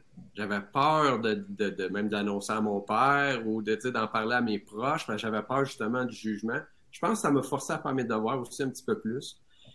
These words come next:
Puis, euh, au contraire, ils ont tous fait comme, « Ben, écoute, Dan,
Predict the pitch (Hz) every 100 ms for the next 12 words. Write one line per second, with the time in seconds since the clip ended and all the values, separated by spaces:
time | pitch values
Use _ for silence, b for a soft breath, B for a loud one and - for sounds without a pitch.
0 | b - - 127 131 127 120 117 120 123
1 | 147 143 139 190 135 156 - 170 - 135
2 | 98 101 185 190 101 110 104